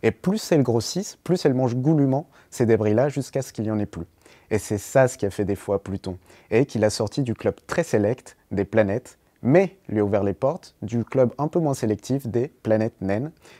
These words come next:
qui sont les objets qui satisfont seulement les deux premières conditions. Actuellement, dans le système solaire, on a découvert cinq planètes naines, Pluton, Eris, Cérès, Makemake et Haumea, et on pense qu'il y a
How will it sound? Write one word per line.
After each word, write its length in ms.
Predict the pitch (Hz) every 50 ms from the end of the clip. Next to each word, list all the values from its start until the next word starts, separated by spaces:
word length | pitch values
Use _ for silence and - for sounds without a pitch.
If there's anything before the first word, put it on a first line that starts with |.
| _ _
qui 100 | - 123
sont 180 | - - 139
les 180 | 143 139 117 104
objets 220 | 107 95 104 143
qui 140 | 143 - 120
satisfont 460 | - - 101 - - 101 - - 147
seulement 340 | 139 - - 110 113 123 143
les 180 | 147 113 98 90
deux 280 | 95 98 107 127 131
premières 360 | 127 - - 104 104 104 104 -
conditions. 440 | - 101 92 95 87 - - - _ _ _ _ _ _ _ _ - - - _ _ _ -
Actuellement, 460 | - 117 - - - 127 127 156 180
dans 120 | 185 151 120
le 40 | 110
système 320 | - 117 - - 117 113
solaire, 380 | - - 117 123 156 180 170 - -
on 160 | - 113 110
a 80 | 107 101
découvert 420 | 95 110 - - 107 107 104 98 - _
cinq 340 | - - - - 127 127 123
planètes 440 | - 98 95 95 95 - 131 - 139
naines, 280 | 135 147 175 202 196 - _ _ _ _ _ _ _ _
Pluton, 400 | - 120 123 117 - 120 123 175 - _ _ _ _ _ _ _ _ _ _ _ _ _ -
Eris, 520 | - 160 143 123 120 131 - - - - - _ _ _ _ _ _ _ -
Cérès, 640 | - - - 165 131 113 113 143 - - - - _ _ _ -
Makemake 680 | - 131 147 - - 120 110 107 107 - - 160 196 _ _ _ -
et 160 | 147 165 165
Haumea, 420 | 147 135 120 113 107 107 107 135 180 _ _ _
et 60 | - 120
on 100 | 110 107
pense 320 | - 139 147 180 - -
qu'il 260 | - - - 120 113
y 60 | 117
a 140 | 120 139 165